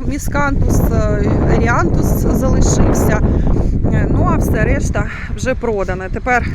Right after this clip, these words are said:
коли, коли я повернусь, буду собі тут вже планувати, в мене буде, е, трав'яна клумба починатись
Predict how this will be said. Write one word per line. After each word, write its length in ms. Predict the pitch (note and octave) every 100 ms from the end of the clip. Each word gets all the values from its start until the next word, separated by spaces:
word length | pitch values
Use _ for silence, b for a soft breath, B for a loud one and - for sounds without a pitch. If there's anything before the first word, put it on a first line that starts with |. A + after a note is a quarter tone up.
| B B3+
коли, 300 | A#3+ B3 A#3+ - - B B B -
коли 180 | F#4 G4+
я 120 | C#4+
повернусь, 800 | D#4+ C#4+ E4 E4 G4 A4+ - - B B B A#3+ - - G#3+
буду 280 | D#4+ E4+
собі 300 | F4 D4+ A#3+
тут 180 | D#4 D4+
вже 160 | - C#4
планувати, 680 | - C4 C4 B3 E4 F#4 D4
в 20 |
мене 260 | B3 A#3+
буде, 300 | A3+ B3 B3+ - B B B -
е, 100 | A3
трав'яна 420 | B3+ A#3 A#3 A#3+
клумба 380 | A3+ A#3+ D4+ A#3+
починатись 760 | - A3+ B3 B3 G#3+ - G#3